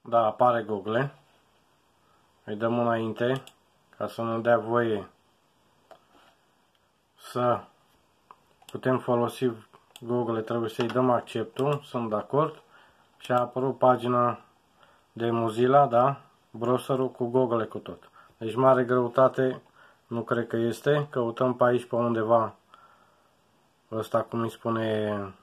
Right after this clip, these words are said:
setările, da? Deschidem aici, opțiuni, dezvoltator, suplimente, unde, mă, setările? Ia să vedem,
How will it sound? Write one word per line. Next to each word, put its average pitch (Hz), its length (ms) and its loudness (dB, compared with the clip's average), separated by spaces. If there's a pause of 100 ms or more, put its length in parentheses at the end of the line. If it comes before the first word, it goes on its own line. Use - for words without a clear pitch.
(640)
setările, 127 800 0 (240)
da? 123 260 2
Deschidem 120 500 -4
aici, 147 520 0 (1200)
opțiuni, 135 920 -2 (1300)
dezvoltator, 123 1040 -4 (1200)
suplimente, 135 1040 -4 (180)
unde, 139 300 -4
mă, 107 180 -6
setările? - 580 -18 (120)
Ia 110 120 -10
să - 160 -16
vedem, 120 340 -10